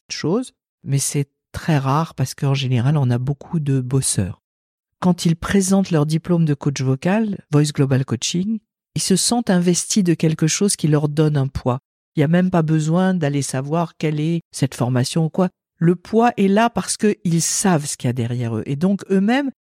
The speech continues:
instinctivement, ils vendent leur formation naturellement. Et c'est, quelquefois, ils parlent même pas de Voice Global <laughs> Coaching. Et ça m'est complètement égal, d'ailleurs. Enfin, non, ça m'est pas complètement égal parce que ça pourrait faire venir d'autres personnes qui découvriraient cette formation. Et on a, par exemple, aussi le cours Florent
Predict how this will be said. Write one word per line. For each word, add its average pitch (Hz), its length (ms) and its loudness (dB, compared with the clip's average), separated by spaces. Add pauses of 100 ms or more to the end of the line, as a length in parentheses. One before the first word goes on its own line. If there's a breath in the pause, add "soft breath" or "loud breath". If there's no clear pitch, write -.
(160)
instinctivement, 226 920 0 (300)
ils 170 160 2
vendent 202 280 2
leur 160 220 0
formation 196 720 0 (220)
naturellement. 165 800 2
Et 139 80 -2
c'est, - 120 -8
quelquefois, 156 420 0 (100)
ils 165 100 2
parlent 135 220 2
même 135 220 2
pas 185 120 -2
de 156 100 0
Voice 135 260 -4
Global - 300 -4
<laughs> - 40 -18
Coaching. - 560 -2 (260)
Et 127 80 -6
ça 131 140 -4
m'est 123 180 -6
complètement 135 480 -6
égal, 143 320 -2
d'ailleurs. 131 320 0
Enfin, 104 200 -4
non, 123 120 -2
ça 101 140 -6
m'est 95 120 -2
pas - 140 -6
complètement 120 400 -4
égal 196 240 0
parce 135 160 -4
que - 80 -2 (340)
ça - 160 -4
pourrait 160 240 -2
faire 143 200 -2
venir 156 280 0
d'autres 160 220 -2
personnes 185 400 -4
qui 156 120 -4
découvriraient 151 720 0
cette - 200 -4
formation. 139 560 -2 (420)
Et 156 120 0
on 165 140 0
a, 190 120 2
par 139 160 -4
exemple, 151 640 -4
aussi 185 560 -2
le 131 140 0
cours - 240 -8
Florent 143 420 -2